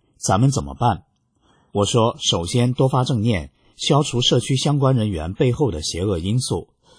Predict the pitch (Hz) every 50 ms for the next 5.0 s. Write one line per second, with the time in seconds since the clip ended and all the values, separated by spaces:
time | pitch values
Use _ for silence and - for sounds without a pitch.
0 | _ _ - - - 127 113 - 135 135 143 151 135 117 - 92 78 73 76 -
1 | - 160 127 113 - - 135 135 139 107 90 76 - 151 143 107 - - 139 143
2 | 143 - - 80 85 - - 110 107 80 71 69 - - 117 123 113 90 87 -
3 | 127 101 82 - - 82 73 67 - _ _ _ _ _ _ _ _ _ _ -
4 | - - 123 110 101 95 110 101 92 - - 80 - - - 101 98 101 -